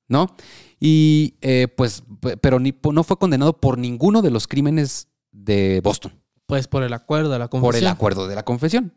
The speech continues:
Speaker 1: exactamente. Eh, él estaba siendo atendido por varios psiquiatras en un hospital. Porque el vato, como ya vimos en la historia de la chava esta que,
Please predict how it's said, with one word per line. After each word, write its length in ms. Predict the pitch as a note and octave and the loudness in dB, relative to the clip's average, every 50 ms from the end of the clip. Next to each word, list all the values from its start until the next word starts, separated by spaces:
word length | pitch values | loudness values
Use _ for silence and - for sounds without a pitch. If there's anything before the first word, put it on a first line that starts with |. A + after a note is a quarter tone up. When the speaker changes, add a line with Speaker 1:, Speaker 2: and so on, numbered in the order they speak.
| _ | _
Speaker 1:
exactamente. 760 | _ G#2 G2 F#2 - G2+ - - B2+ C3+ D#3+ F3 E3+ - A2+ - _ _ - - - - - - _ - | _ -6 -4 -2 -2 -4 -2 -2 0 0 2 0 0 -2 -4 -6 _ _ -20 -20 -20 -20 -20 -14 _ -2
Eh, 220 | B2 C3+ C#3 - | 0 0 2 2
él 100 | E3 F#3+ | 2 2
estaba 320 | G#3 G3 - G#3+ G3 G3 F#3+ | 0 2 2 0 0 0 0
siendo 220 | - F#3+ F#3 F#3 | 0 0 0 0
atendido 600 | F#3 - - A#2+ A#2 A#2+ C#3+ D#3+ F3 F3 E3 - | 0 0 0 -2 -2 -2 0 0 0 0 -2 -4
por 160 | - A#2 A#2 | -4 -4 -2
varios 280 | A2+ A2+ A2+ B2 B2+ B2 | -2 -2 -2 -4 -4 -4
psiquiatras 720 | - A#2 G2 - - A2+ A2+ - F#2+ - - - - - _ _ _ _ _ _ _ _ _ | -6 -8 -6 -4 -4 -4 -4 -4 -10 -14 -16 -18 -18 -20 _ _ _ _ _ _ _ _ _
en 140 | - G2+ F#2 | -8 -4 -4
un 80 | F#2 F#2 | -2 -4
hospital. 480 | F#2+ - - - - - E3+ - _ _ _ _ _ _ _ | -4 -6 -12 -14 -12 -12 -14 -14 _ _ _ _ _ _ _
Porque 220 | _ A2 A2 - A2+ | _ -8 -6 -4 -2
el 40 | |
vato, 260 | A2 C3+ E3 - A#3 - | -2 -2 0 -2 -2 -2
como 200 | - C3 A#2 B2 | -2 -2 -2 0
ya 100 | C3+ D#3+ | 2 2
vimos 240 | E3+ F3+ F#3+ G3 | 4 4 4 4
en 120 | - C3 A2 | 2 0 -2
la 60 | A2+ | -4
historia 360 | A#2 - - D3+ D3+ E3+ E3 | -6 -2 0 0 2 2 2
de 100 | D3 B2 | 2 0
la 120 | G2+ G2+ G2+ | 0 -2 -2
chava 260 | - C3 C3+ C#3+ D3+ | -2 -2 -2 0 -2
esta 240 | D#3+ - - C3 - | -2 -2 -4 -6 -4
que, 260 | - G#2 G2+ G#2+ | -6 -6 -6 -6